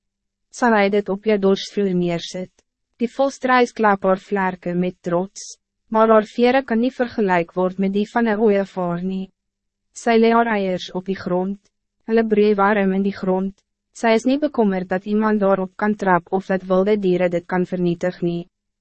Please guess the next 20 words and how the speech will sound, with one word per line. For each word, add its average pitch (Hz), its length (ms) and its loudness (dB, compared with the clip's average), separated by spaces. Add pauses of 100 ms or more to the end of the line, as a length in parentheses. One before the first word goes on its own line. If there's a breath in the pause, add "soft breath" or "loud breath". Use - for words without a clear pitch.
(320)
Sy 240 140 2 (100)
tree 240 240 4
hardvochtig 233 640 -2
op 226 160 -4
teenoor 208 320 2
haar 185 160 0
kuikens 190 540 -2
asof 190 240 -2
hulle 185 180 2
nie 214 140 4
haar 190 240 2 (100)
eie 196 280 0
is 180 200 -8
nie. 175 220 -4 (720)
Dit 220 160 -2
maak 240 300 2
nie 302 100 -2
vir 320 160 2
haar 220 140 0
saak 185 400 -2